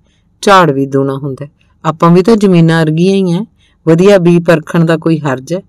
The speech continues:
ਜਾਂ ਕੁੱਤੀ ਨਾ ਹੋਵੇ।" ਇੱਕ ਨੇ ਉੱਪਰੋਂ ਉੱਪਰੋਂ ਉਹਦੇ ਧੱਫਾ ਮਾਰਿਆ, ਪਰ ਅੰਦਰੋਂ ਖਿੜ ਗਈ। ਪਰ ਇੱਕ ਗੱਲ ਤਾਂ ਸੱਚੀ ਆੜੀਓ, ਜੇ ਬੰਦਾ ਜ਼ਮੀਨ 'ਚ ਹਲ ਜੋੜੂ, ਵਾਹੂ ਬੀਜੂ, ਤਾਂ ਹੀ ਭੈਣੇ ਕੁਛ ਉੱਗੂ ਨਾ।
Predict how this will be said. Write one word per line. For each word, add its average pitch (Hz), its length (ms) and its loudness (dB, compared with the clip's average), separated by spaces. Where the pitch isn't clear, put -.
ਜਾਂ 214 180 2
ਕੁੱਤੀ 135 500 -4
ਨਾ 123 120 -10
ਹੋਵੇ।" 104 200 -14
ਇੱਕ 185 220 -2
ਨੇ 180 240 2
ਉੱਪਰੋਂ 170 340 0
ਉੱਪਰੋਂ 156 320 -2
ਉਹਦੇ 156 160 0
ਧੱਫਾ 175 380 -6
ਮਾਰਿਆ, 131 380 -6
ਪਰ 160 240 -6
ਅੰਦਰੋਂ 151 300 -2
ਖਿੜ 147 240 -4
ਗਈ। 101 200 -10
ਪਰ 175 120 2
ਇੱਕ 151 220 -2
ਗੱਲ 147 220 -2
ਤਾਂ 151 140 -6
ਸੱਚੀ 151 460 -6
ਆੜੀਓ, 127 340 -10
ਜੇ 170 140 2
ਬੰਦਾ 175 300 2
ਜ਼ਮੀਨ 160 420 -2
'ਚ 165 100 -2
ਹਲ 135 360 -4
ਜੋੜੂ, 143 480 -2
ਵਾਹੂ 147 400 -2
ਬੀਜੂ, 147 360 -4
ਤਾਂ 180 200 -4
ਹੀ 208 100 -2
ਭੈਣੇ 208 300 -2
ਕੁਛ 180 220 -6
ਉੱਗੂ 180 260 -2
ਨਾ। 226 140 -4